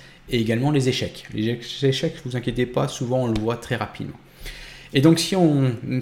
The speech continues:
permet en fait d'analyser ces réussites et ces échecs, ça permet d'ajuster au fur et à mesure votre plan stratégique. D'accord ? Donc il n'est pas fait pour bouger tout le temps, c'est votre trame, c'est une ligne droite qui va quand même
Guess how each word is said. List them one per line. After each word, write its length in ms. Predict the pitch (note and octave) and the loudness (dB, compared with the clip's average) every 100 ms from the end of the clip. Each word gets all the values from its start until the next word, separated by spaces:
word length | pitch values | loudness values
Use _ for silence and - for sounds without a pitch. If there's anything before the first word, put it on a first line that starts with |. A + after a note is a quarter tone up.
| C3 | 0
permet 460 | C#3 B2+ C3+ B2+ - - | -2 2 2 2 -2 -8
en 80 | - | -6
fait 260 | A2 A#2+ A2 | -2 0 2
d'analyser 760 | C#3 C#3+ C#3 C#3 C3 C3+ A#2+ | 4 4 4 4 2 2 2
ces 260 | - - D3 | 2 2 4
réussites 420 | C#3+ B2+ - - | 4 2 -2 -6
et 40 | G#2+ | -4
ces 240 | G#2 G#2 | -2 -2
échecs, 420 | G#2+ - A#3+ - - - - | -2 -4 -6 -8 -18 -16 -4
ça 160 | - | -2
permet 380 | C#3 D#3+ D#3+ D3+ | 2 2 4 2
d'ajuster 920 | A#2+ A2 E3 G#3 E3+ F3+ - E3 - - - | 0 2 6 6 6 2 2 0 -2 -12 -4
au 80 | C#3+ | -2
fur 280 | - E3+ D#3+ | 0 2 4
et 40 | |
à 40 | D3+ | 6
mesure 460 | C#3 A#2+ D#3 - - - - - - - - | 4 4 2 -2 -8 -20 -20 -20 -20 -14 -4
votre 260 | A#2 B2+ - | 2 2 2
plan 280 | - C3 B2+ | -2 0 0
stratégique. 600 | - B2 G#2 F2+ - - - - - | -2 -4 -4 -8 -12 -18 -20 -20 -12
D'accord ? 300 | A2 - D#3 - - - - A2 | -10 -8 -10 -12 -16 -16 -12 -8
Donc 120 | - | -2
il 60 | |
n'est 60 | B2+ | 0
pas 100 | B2+ | 2
fait 140 | D3+ | 2
pour 140 | C3+ A2 | 0 -2
bouger 240 | A2+ A2 | -2 -2
tout 160 | - C3+ | 2 2
le 40 | |
temps, 260 | - G3 - - - | 4 2 0 -14 -10
c'est 200 | - A2 | -2 0
votre 200 | G2+ - | 0 -4
trame, 320 | - - D3 | -4 0 2
c'est 140 | C3+ G#2+ | 0 -2
une 80 | |
ligne 180 | G#2 G#2+ | 0 0
droite 280 | A2 A2+ - - | 0 -2 -4 -8
qui 80 | |
va 120 | F#2+ - | -8 -6
quand 140 | G#2+ | -2
même 260 | G#2+ G#2 | -2 -2